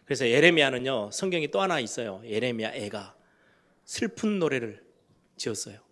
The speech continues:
현장에 이스라엘 백성들이 막 하나님 떠나서 막 멸망하는,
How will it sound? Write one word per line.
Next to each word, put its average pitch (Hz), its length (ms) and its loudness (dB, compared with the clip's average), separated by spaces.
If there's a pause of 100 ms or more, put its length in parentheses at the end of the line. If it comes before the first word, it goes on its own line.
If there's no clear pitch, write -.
(560)
현장에 180 480 4
이스라엘 156 300 2
백성들이 143 640 0 (280)
막 - 120 -18 (300)
하나님 190 220 -2
떠나서 170 300 -4
막 151 140 -6
멸망하는, 165 560 0